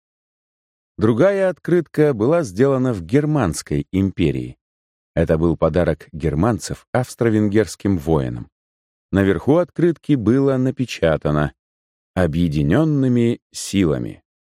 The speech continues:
Ниже помещалась картинка «Сэр Грей на виселице».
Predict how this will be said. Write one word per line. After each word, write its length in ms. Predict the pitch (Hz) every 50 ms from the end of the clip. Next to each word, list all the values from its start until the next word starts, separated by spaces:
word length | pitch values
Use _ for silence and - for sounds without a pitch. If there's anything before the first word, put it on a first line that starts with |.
| _ _ _ _ _ _ _ _ _ _ _ _ _ _
Ниже 380 | - 107 165 175 139 147 151 -
помещалась 680 | - 120 113 113 107 - - 123 120 117 110 95 -
картинка 760 | - - 104 98 92 - - 117 98 80 - - 67 64 - _ _ _
«Сэр 320 | - - 92 90 80 73
Грей 440 | 64 71 73 90 104 107 107 85 - -
на 180 | 82 82 85
виселице». 680 | 80 82 82 76 - - 64 65 - - - - -